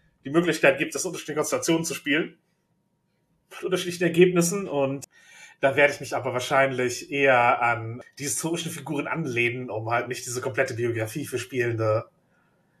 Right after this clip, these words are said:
ähm, notwendig zu machen, aber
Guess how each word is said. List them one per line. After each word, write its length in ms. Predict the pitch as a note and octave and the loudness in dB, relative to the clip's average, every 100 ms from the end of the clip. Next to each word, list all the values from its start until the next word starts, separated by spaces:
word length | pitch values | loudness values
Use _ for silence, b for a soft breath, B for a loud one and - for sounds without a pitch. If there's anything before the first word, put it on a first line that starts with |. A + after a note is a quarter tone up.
| _ _ | _ _
ähm, 200 | G#2+ G2+ G2+ G#2 _ _ - | -6 -6 -8 -18 _ _ -4
notwendig 440 | C3 D3 B2+ A#2 | 0 2 2 0
zu 120 | - A#2+ | -2 -2
machen, 260 | A#2 C3+ | -2 0
aber 480 | A2+ A2+ A2 A#2 - | 0 4 4 2 -4